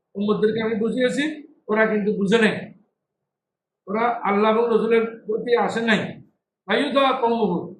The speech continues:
এখন তার সম্প্রদায়কে আহ্বান করা হবে, কওমদেরকে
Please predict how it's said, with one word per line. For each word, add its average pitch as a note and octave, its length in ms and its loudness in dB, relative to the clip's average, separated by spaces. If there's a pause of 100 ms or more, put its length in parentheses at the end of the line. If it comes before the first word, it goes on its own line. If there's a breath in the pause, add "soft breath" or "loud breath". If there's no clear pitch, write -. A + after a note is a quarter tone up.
(100)
এখন A#3 340 -4 (120)
তার G#3+ 120 -2
সম্প্রদায়কে A#3+ 640 -2
আহ্বান G3+ 300 0
করা F3 180 -2
হবে, D3+ 300 -6 (280)
কওমদেরকে G#3+ 720 0